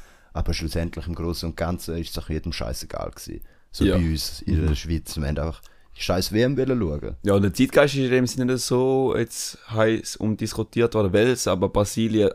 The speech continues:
Speaker 2: also muss auch so sehen, Brasilien ist ja, äh, eine Fußballnation.
Speaker 1: Aha.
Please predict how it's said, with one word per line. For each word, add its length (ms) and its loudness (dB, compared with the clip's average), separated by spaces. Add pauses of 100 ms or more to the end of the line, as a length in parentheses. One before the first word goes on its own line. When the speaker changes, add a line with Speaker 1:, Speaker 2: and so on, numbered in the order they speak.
Speaker 2:
also 220 0 (160)
muss 200 2
auch 120 6
so 180 0
sehen, 240 0
Brasilien 400 2
ist 80 -2
ja, 200 4
äh, 220 0 (640)
eine 100 -2
Fußballnation. 800 2 (240)
Speaker 1:
Aha. 380 2